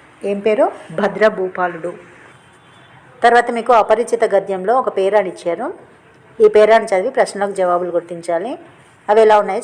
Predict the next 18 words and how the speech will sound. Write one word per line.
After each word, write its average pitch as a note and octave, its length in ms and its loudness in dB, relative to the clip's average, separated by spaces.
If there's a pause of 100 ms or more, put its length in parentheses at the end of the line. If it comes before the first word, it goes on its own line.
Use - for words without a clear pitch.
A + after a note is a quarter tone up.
చూద్దాం. F3+ 240 -6
కథలు B3+ 320 2
అంటే B3+ 200 2
పిల్లలు G#3+ 400 4
చెవి G#3 280 -2
కోసుకుంటారు. F3 840 -2 (100)
కథలు B3 340 2
చెప్పటం G#3 540 0
ఒక F#3+ 180 -4
కళ. F3 360 0 (320)
హావభావాలతో F#3+ 1160 0
స్వరం G3+ 440 0
మారుస్తూ F3 460 -6
కథ F#3+ 240 -2
చెబుతుంటే F#3+ 580 -2
దాన్ని F#3+ 340 -4
వింటున్నట్లు F#3 640 -6
కాక E3 420 -6